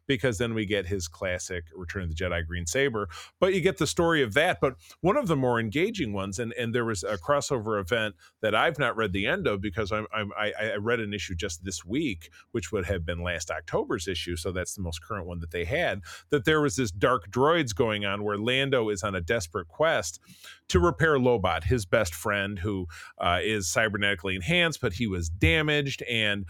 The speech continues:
uh, i-, if they don't find this particular droid, uh, which is captive in Jabba's palace,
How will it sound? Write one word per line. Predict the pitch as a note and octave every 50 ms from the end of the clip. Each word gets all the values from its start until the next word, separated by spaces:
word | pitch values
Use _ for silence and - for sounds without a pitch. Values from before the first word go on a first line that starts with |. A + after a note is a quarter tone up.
| - - - - - - -
uh, | A#2 G#2+ G2 G2 G2 F#2
i-, | F#2 A2 A2 -
if | A#2+ A2+ G#2+ F#2 - - - - _ - G2+ F#2+ A#2+ G#2+ F#2+
they | A#2 A#2+ C3+
don't | C#3 C3+ C#3 C3
find | - - B2+ B2 B2+ B2
this | A2+ G#2+ F2+
particular | - - B2 A2+ - D3 C#3 - D3+ C3+ B2 A#2+ A2+ G#2
droid, | F#2 - G#2+ B2 C#3 C#3+ C3 A2+ G#2 G2+ G#2+ A#2+ A2+ F2 - - - - - -
uh, | A#2+ A2 G#2+ G#2+
which | G#2+ G#2 B2 A2 - A#2+
is | G2+ F2
captive | - - - A#2 A#2 - - B2+ F#2+
in | G2 F#2
Jabba's | F2 A2 G#2 G#2+ G2+ F#2+ E2+
palace, | - - D3 E3 D#3+ C3+ B2 A2+ F2+ -